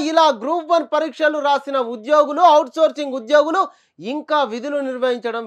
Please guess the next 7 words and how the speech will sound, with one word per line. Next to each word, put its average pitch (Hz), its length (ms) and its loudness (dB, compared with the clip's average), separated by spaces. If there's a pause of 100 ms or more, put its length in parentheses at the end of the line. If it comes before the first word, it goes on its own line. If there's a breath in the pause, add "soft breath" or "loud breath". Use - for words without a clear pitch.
విశేషం. 180 400 -14 (580)
ఇక 269 100 -6 (160)
ఈ - 20 -4 (100)
కేసులో 330 340 4 (120)
మరో 285 180 4 (100)
ముగ్గురు 320 300 -4
ఉద్యోగులను 302 480 0